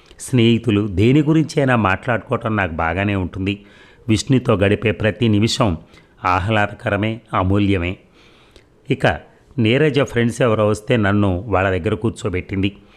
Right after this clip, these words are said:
వాళ్ళు అంతకుముందు వచ్చినప్పుడు నీరజ పరిచయం చేసింది.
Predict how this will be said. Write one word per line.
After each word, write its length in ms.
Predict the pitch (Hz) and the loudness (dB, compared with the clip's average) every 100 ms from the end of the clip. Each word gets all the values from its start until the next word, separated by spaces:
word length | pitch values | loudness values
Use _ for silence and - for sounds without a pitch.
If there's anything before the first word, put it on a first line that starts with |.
| - - _ - | -20 -20 _ 0
వాళ్ళు 500 | 143 135 110 98 98 110 | 4 4 4 2 -2 -2
అంతకుముందు 520 | 110 120 123 135 151 | -2 -2 -2 0 0
వచ్చినప్పుడు 420 | 147 143 117 120 | -2 -4 -2 0
నీరజ 340 | 110 104 110 | 2 2 2
పరిచయం 520 | 104 104 90 110 101 87 | 2 0 -2 -2 -2 0
చేసింది. 480 | 92 - 101 101 | -4 -2 -4 -4